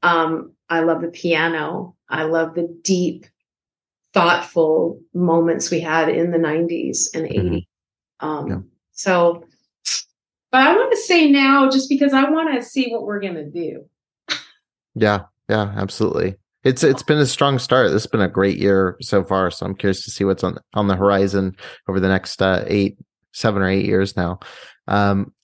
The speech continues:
Speaker 2: the last question I ask everybody: uh, what is the best piece of advice you would give to an aspiring filmmaker who is listening to this?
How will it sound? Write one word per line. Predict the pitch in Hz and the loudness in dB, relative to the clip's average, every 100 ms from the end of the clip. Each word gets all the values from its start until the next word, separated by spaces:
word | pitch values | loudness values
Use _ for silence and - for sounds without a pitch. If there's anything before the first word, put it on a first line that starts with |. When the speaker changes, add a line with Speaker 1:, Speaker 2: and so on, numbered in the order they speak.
| _ | _
Speaker 2:
the | 113 | 0
last | 113 131 - | 2 2 0
question | 143 127 131 | 0 0 2
I | |
ask | 123 120 | 2 2
everybody: | 127 123 123 117 117 120 - _ | 2 2 2 2 4 2 -2 _
uh, | 101 98 | -2 0
what | 101 117 | 2 2
is | 131 123 | 0 0
the | 104 | -2
best | - 98 107 - | 0 0 0 -2
piece | 127 117 | -2 0
of | 120 | -2
advice | 101 98 95 - | 2 0 0 -2
you | 101 | -4
would | 98 | 0
give | 101 95 - | 0 0 -2
to | 113 | -2
an | |
aspiring | 98 - 95 95 92 92 | -2 -2 0 0 0 -4
filmmaker | - 92 90 90 92 85 | -4 -2 -2 -4 -4 -2
who | 98 | -2
is | 90 | 0
listening | 90 - 92 90 | 0 -2 -4 -2
to | 92 | 0
this? | 90 87 | 0 -2